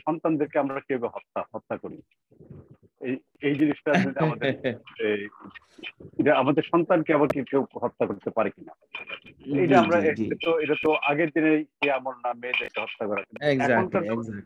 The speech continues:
Speaker 1: কারণ আল্লাহ তো, আল্লাহ তো কোরআন আমাদের জন্য নাযিল করছে। আগের যুগের একদম কিয়ামত পর্যন্ত এটা ইয়া থাকবে। কারণ আমরা এখন এই অবস্থায় এসে আমাদের সন্তানদেরকে আমরা কিভাবে হত্যা করি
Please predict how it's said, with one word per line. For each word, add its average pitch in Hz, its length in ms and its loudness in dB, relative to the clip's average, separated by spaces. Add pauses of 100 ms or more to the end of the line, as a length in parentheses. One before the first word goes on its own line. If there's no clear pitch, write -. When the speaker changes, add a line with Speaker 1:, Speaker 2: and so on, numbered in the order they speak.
(100)
Speaker 1:
কারণ - 120 -2
আল্লাহ 160 320 2
তো, 196 60 0
আল্লাহ 151 340 2
তো 165 60 0
কোরআন 170 240 2
আমাদের 151 300 2
জন্য 156 160 -4
নাযিল 139 260 -10
করছে। 123 380 -12
আগের 135 240 0
যুগের 143 180 0 (680)
একদম 143 180 0
কিয়ামত 165 360 0
পর্যন্ত 151 260 0 (140)
এটা 139 320 -2 (460)
ইয়া 110 300 -2
থাকবে। 87 260 -18
কারণ 123 240 -14
আমরা 165 340 2
এখন 170 140 0 (140)
এই 196 200 4
অবস্থায় 156 380 -2
এসে 127 260 -4 (400)
আমাদের 147 360 0
সন্তানদেরকে 165 580 -2
আমরা 190 160 0
কিভাবে 180 260 -2
হত্যা 131 300 -8
করি 110 160 -4